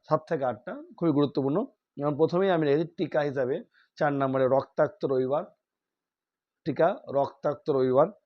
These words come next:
অথবা দিয়ে। আর একটা আমি টিকা রেখেছি অধ্যায়ে লেনিনের নয়া অর্থনৈতিক নীতি, লেনিনের নয়া অর্থনৈতিক নীতি, এনইপি যেটাকে আমরা বলি বা নিউ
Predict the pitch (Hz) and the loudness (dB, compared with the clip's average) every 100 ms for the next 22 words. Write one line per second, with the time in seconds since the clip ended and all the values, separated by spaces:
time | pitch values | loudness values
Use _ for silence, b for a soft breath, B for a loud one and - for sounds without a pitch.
0 | _ _ _ _ - 127 127 127 123 160 | _ _ _ _ -8 -6 -2 -2 0 -2
1 | - _ _ _ _ _ - 131 127 131 | -4 _ _ _ _ _ -8 -6 -4 -4
2 | 123 123 127 120 131 147 151 135 160 185 | -4 0 2 2 0 0 0 0 0 0
3 | b b - 120 135 143 147 151 131 123 | b b -4 2 4 2 0 -2 -4 -6
4 | 127 143 151 123 131 120 - 127 120 120 | -4 -4 -4 -4 -4 -4 -6 -6 -4 -4
5 | 117 110 104 87 _ _ - 117 127 135 | -4 -4 -8 -10 _ _ -8 -2 -2 -2
6 | 143 147 135 123 127 139 143 127 123 - | -4 -4 -4 -4 -4 -4 -4 -6 -6 -8
7 | 131 131 131 123 165 180 120 139 139 139 | -6 -4 -4 -4 -4 -6 -6 -4 -2 -4
8 | 190 156 147 139 139 139 160 208 b b | -2 -2 -2 -4 -4 -2 -2 -2 b b
9 | b 143 143 175 | b -4 0 0